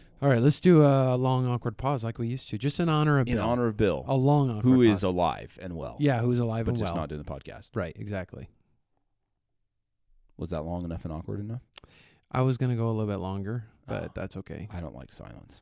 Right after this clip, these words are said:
Speaker 2: Anyway,
Speaker 1: Okay.
Speaker 2: let's talk about what we're talking about. We are discussing a book, In My Place Condemned He Stood, Celebrating the Glory of the Atonement,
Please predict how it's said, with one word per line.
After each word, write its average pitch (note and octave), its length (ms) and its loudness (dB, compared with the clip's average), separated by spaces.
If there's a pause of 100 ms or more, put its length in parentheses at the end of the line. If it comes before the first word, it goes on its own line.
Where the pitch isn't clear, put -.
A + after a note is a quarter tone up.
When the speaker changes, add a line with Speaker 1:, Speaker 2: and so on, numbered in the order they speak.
(160)
Speaker 2:
Anyway, G2 180 -2
Speaker 1:
Okay. - 120 -4
Speaker 2:
let's G2+ 140 -6
talk F#2+ 140 0
about F2 160 -6
what D#2 60 -8
we're D#2+ 60 -8
talking D#2 240 -10
about. G1+ 140 -16 (680)
We G#2 180 0
are F2+ 360 2 (600)
discussing G#2+ 400 -2
a F#2 60 -2
book, G#2 240 0 (580)
In F#2 160 -2
My E2+ 140 -2
Place F2+ 280 -4
Condemned F2 400 -6
He E2+ 140 -10
Stood, A#2 480 -6 (1040)
Celebrating E2 420 -4
the D#2 60 -8
Glory D#2 220 -4
of D#2+ 60 -8
the D#2+ 80 -10
Atonement, E2+ 360 -10